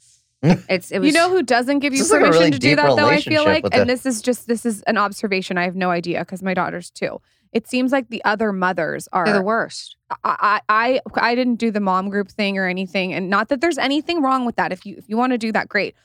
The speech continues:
Speaker 3: But it seems like it's so competitive, and it seems like they're almost there for each other,
Speaker 2: Mm-hmm.
Speaker 3: not even for
Speaker 1: Mm.
Speaker 3: the kids.
Speaker 1: It's like the bar mitzvah, when you have, like, bar mitzvahs for your children, and it's really a party for the parents.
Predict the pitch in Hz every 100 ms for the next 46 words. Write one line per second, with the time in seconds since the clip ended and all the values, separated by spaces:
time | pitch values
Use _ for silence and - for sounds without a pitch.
0 | _ - 214 220 - 262 269 277 254 220
1 | - - 226 247 277 240 202 220 269 247
2 | 226 - 262 269 - 247 - 208 233 254
3 | 226 _ _ 202 226 220 208 - 165 -
4 | - 208 226 - _ _ _ 190 233 349
5 | - 277 294 - 285 - - 415 - -
6 | - _ _ _ _ _ - 196 226 220
7 | 196 143 135 135 - - 98 104 110 107
8 | 110 - 107 107 107 110 95 - 101 98
9 | 95 _ - 107 107 123 127 110 107 95
10 | 110 107 95 107 98 98 85 104 87 80
11 | -